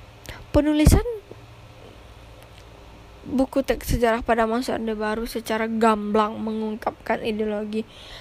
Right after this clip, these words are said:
dengan menyebut keterlibatan salah satu organisasi yang terlarang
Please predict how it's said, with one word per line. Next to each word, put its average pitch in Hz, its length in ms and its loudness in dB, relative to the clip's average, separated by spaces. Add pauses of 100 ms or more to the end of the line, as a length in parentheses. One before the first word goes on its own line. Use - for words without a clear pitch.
(140)
dengan 226 400 0
menyebut 220 720 -2 (160)
keterlibatan 214 720 -2
salah 220 240 -2
satu 208 240 -4
organisasi 208 800 -4
yang 208 160 -8
terlarang 214 560 -6